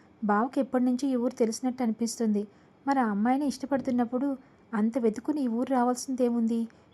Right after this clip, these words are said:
ముందుగానే పరిచయం ఉంటే చెప్పొచ్చు కదా మామయ్యతో" అనంగానే, "లేదే, ఆ అమ్మాయి ఈ ఊరు వచ్చినాకే వాడికి పరిచయం, ఈ రాములవారి గుడిలోనే పరిచయం అయింది" అని చెప్పేసి అనుకుంటూ ఉంటారు.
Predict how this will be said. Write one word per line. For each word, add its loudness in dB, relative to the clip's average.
ముందుగానే 2
పరిచయం -2
ఉంటే 0
చెప్పొచ్చు -4
కదా 0
మామయ్యతో" 0
అనంగానే, 2
"లేదే, 2
ఆ -4
అమ్మాయి -2
ఈ 2
ఊరు 0
వచ్చినాకే -2
వాడికి -2
పరిచయం, -2
ఈ 2
రాములవారి 2
గుడిలోనే 2
పరిచయం -2
అయింది" 0
అని 0
చెప్పేసి 0
అనుకుంటూ 0
ఉంటారు. 0